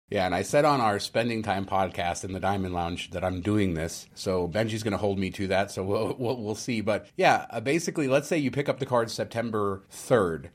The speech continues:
and obviously three months later is December third. So how does that work? Well, as P D X said, if you change your statement date to the first of the month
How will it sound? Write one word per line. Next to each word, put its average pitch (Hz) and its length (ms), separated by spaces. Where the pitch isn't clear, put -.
and 104 420
obviously 135 460
three 131 240
months 127 300
later 113 320
is 98 220
December 117 460
third. 85 340
So - 160
how 110 140
does 107 160
that 101 160
work? 101 300
Well, 104 340
as 110 340
P 127 180
D 120 120
X 104 140
said, 113 480
if 110 180
you 120 140
change 139 400
your 131 120
statement 123 400
date 104 420
to 120 120
the 101 100
first 117 320
of 104 60
the 101 60
month 98 380